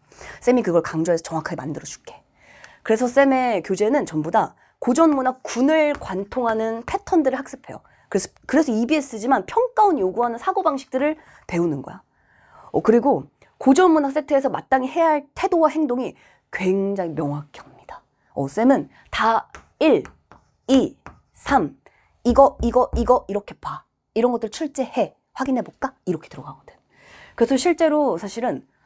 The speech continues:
뭐 여기 사 차시의 비판 시간. 요거 쌤이 현장에서 수업하고 인강에서 수업할 때도 똑같이 접근해. 자, 얘들아, 열어. 뭐 해야 돼? 그렇지, 비판 대상 찾아. 얘들 요거 해봐.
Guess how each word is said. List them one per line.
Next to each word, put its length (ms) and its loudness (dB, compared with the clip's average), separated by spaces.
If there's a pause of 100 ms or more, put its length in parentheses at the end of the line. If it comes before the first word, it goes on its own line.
(120)
뭐 120 0
여기 220 0
사 160 -4
차시의 320 0
비판 400 -4
시간. 320 -10 (1200)
요거 200 4
쌤이 320 2
현장에서 440 2
수업하고 540 -2
인강에서 440 2
수업할 480 -4
때도 380 -2 (640)
똑같이 280 -4
접근해. 440 -4
자, 140 -6
얘들아, 220 -4
열어. 280 0 (260)
뭐 160 -4
해야 160 -4
돼? 240 -8
그렇지, 220 -8
비판 240 -4
대상 240 -8
찾아. 260 -16 (340)
얘들 140 -4
요거 160 -4
해봐. 280 -12